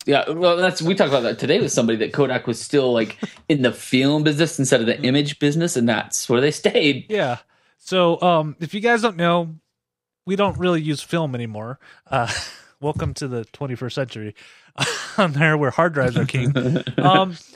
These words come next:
Speaker 2: but what Kodak and Kickstarter are doing is they're starting a program where you can apply, and if you're approved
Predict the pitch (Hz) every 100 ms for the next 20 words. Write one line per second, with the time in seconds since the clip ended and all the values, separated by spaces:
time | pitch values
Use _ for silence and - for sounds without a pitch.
0 | - 202 208 196 254 277 269 247 185 185
1 | - - 214 170 147 143 160 143 139 185
2 | - 240 285 285 - - 214 208 143 117
3 | 110 107 _ _ _ _ _ - 165 151
4 | 175 226 226 - 196 143 135 151 - 190
5 | 233 233 - 277 247 139 107 110 -